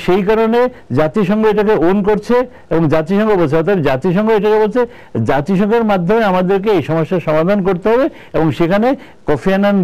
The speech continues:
রিপোর্টটা একটা টুল, বড় একটা টুল হিসেবে কাজ করতে পারে, তাহলে ওদের একটা উইন উইন সিচুয়েশনের কথা আমি বলছি, উইন উইন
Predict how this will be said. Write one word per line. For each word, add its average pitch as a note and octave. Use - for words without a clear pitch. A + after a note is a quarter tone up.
রিপোর্টটা F#3+
একটা E3
টুল, G3+
বড় F3
একটা E3
টুল F#3+
হিসেবে E3
কাজ C3+
করতে D3+
পারে, A3
তাহলে D#3+
ওদের F3+
একটা G3
উইন A#3
উইন G#3+
সিচুয়েশনের E3
কথা C#3
আমি B2+
বলছি, G#2
উইন G3
উইন F#3+